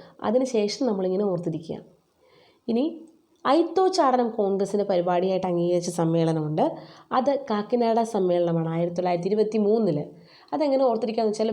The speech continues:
ബെൽഗാം സമ്മേളനം ഗാന്ധിജി പ്രസിഡന്റ് ആവുന്ന ബെൽഗാം സമ്മേളനം നടക്കുന്നത് ആയിരത്തി തൊള്ളായിരത്തി ഇരുപത്തിനാലിലാണല്ലോ. അപ്പോൾ അതിന് തൊട്ട് മുമ്പുള്ള സമ്മേളനമാണ് ഈ ഐത്തോച്ചാടനം നടക്കുന്ന സമ്മേളനം. അത്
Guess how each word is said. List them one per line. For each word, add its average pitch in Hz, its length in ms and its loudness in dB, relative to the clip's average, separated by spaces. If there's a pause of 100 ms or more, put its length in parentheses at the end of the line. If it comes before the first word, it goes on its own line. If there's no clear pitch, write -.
ബെൽഗാം 226 360 0 (100)
സമ്മേളനം 233 440 0 (560)
ഗാന്ധിജി 247 540 0 (380)
പ്രസിഡന്റ് 220 400 0
ആവുന്ന 220 280 0
ബെൽഗാം 202 400 2
സമ്മേളനം 214 380 0
നടക്കുന്നത് 175 440 0 (500)
ആയിരത്തി 254 240 2
തൊള്ളായിരത്തി 226 320 2
ഇരുപത്തിനാലിലാണല്ലോ. 170 920 0 (300)
അപ്പോൾ - 160 -2
അതിന് 311 180 2
തൊട്ട് 277 280 -2
മുമ്പുള്ള 214 280 2 (100)
സമ്മേളനമാണ് 180 600 -2 (340)
ഈ 226 40 -2 (140)
ഐത്തോച്ചാടനം 247 680 0
നടക്കുന്ന 175 340 -2 (380)
സമ്മേളനം. 156 460 -2 (120)
അത് 208 100 -4